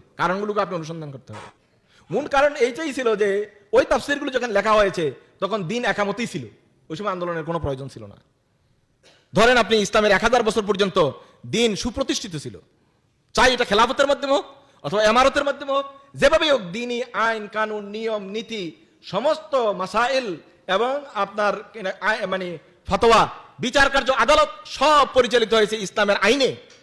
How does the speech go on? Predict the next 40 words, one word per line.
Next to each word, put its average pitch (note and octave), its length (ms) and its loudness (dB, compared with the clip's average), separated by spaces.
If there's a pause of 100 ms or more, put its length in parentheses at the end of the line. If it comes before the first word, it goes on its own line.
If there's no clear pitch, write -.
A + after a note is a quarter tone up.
(380)
সেখানে A3 240 0
আর A#3 60 4
একামতে A3+ 280 0
দিনের G#3+ 200 0
কি G#3 100 -10
বাকি F3+ 220 0
ছিল? B2+ 220 -12 (880)
সুতরাং A#3+ 300 0
সেখানে A3 240 0
একামতে G3 320 -2
দিনের F#3 240 -6
এই E3+ 80 -4
ব্যাখ্যার E3 260 -8
কোনো D#3 160 -12
প্রয়োজন D3+ 480 -10 (520)
ছিল F3 200 -2
না। C3 140 -10 (640)
এটা G#3+ 200 2
আপনারা C4 240 4
দেখবেন, A#3+ 360 2
যখন G#3+ 240 0
থেকেই A#3+ 440 -4
মুসলমানরা G3+ 480 0
রাষ্ট্র G#3 300 -2
ক্ষমতা C#4 260 4
হারিয়েছে, G#3+ 420 2 (300)
তখন A#3 240 -2
থেকে A#3 160 0
একামতে G#3+ 280 0
দিনের G3 260 -4
এই A#3 200 0
উপলব্ধি B3 500 -2 (140)
উম্মতের G#3+ 320 -2
জন্য F#3+ 160 -6
ফরজ A#3 200 0
হয়ে G3+ 180 0
গেছে। C3+ 200 -14 (1500)
আমি G3+ 180 -2
বলছি G#3 260 0
না, C#3+ 240 -4